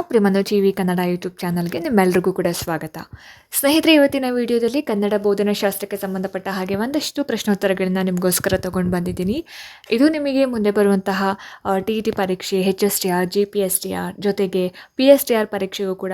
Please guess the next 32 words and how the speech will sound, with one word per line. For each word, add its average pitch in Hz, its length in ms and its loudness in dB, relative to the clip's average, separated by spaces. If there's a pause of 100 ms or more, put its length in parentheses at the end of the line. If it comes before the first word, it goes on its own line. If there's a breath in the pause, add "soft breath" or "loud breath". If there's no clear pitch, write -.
(140)
ಬಹಳನೇ 185 360 0
ಅನುಕೂಲ 190 360 -2
ಆಗುತ್ತೆ. 180 760 -6
ಯಾರೆಲ್ಲ 254 440 6
ಈ 294 40 4
ವಿಡಿಯೋನ 240 360 0
ನೋಡ್ತಾ 220 300 0
ಇದ್ದೀರಾ, 214 260 0
ಎಲ್ಲೂ 214 280 2
ಕೂಡ 196 160 -2
ಸ್ಕಿಪ್ 190 320 -6
ಮಾಡ್ದೆ 185 260 -6
ಪೂರ್ತಿ 269 400 -4
ವಿಡಿಯೋನ 208 400 2
ನೋಡಿ, 175 320 0
ಜೊತೆಗೆ 190 420 -2
ಸಬ್ಸ್ಕ್ರೈಬ್ 202 500 -2
ಮಾಡ್ಕೊಂಡು 185 440 -2
ನೋಡೋದನ್ನ 185 300 -4 (160)
ದಯವಿಟ್ಟು 302 380 4
ಮರಿಬೇಡಿ 220 460 0
ಅಂತ 208 220 0
ಹೇಳ್ತಾ, 202 340 -2 (400 loud breath)
ಜಾಸ್ತಿ 220 340 0
ತಡ 208 240 2
ಮಾಡೋದ್ 196 340 2
ಬೇಡ, 196 180 0
ಬನ್ನಿ 190 260 -2
ಆದಷ್ಟು 196 460 -4
ಬೇಗ 254 360 2
ಇವತ್ತಿನ 285 340 4 (120)
ವಿಡಿಯೋದ 262 300 2